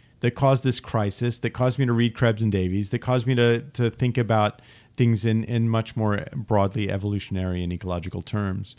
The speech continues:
derived from a single clinical case where I was working with a war veteran who could not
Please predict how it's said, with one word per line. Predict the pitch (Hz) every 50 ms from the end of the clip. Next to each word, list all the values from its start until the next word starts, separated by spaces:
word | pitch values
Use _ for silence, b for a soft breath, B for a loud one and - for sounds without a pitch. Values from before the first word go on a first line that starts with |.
| b b b b b b b b b
derived | - 113 113 113 120 120 -
from | - 120 113
a | 110
single | - - 120 120 127 117
clinical | - - 135 143 160 160 - - 101
case | - - 90 92 90 - - - - _ _ _ _ b b b b b b b b b
where | - 110 113 110 110 107 107 110 113 - - -
I | 113 113 113 113 117 117 - - - _
was | 147 120 117 110 98
working | 113 110 - - 117
with | 110 110 107
a | 104
war | 104 101 101 113 120 127 131
veteran | 110 110 95 90 85 85 87 90 98 104 117 113 - b b b b b b b
who | - - 131 123 117 113 110
could | - - - - 143 139 127
not | 139 135 127 123 120 123 120 -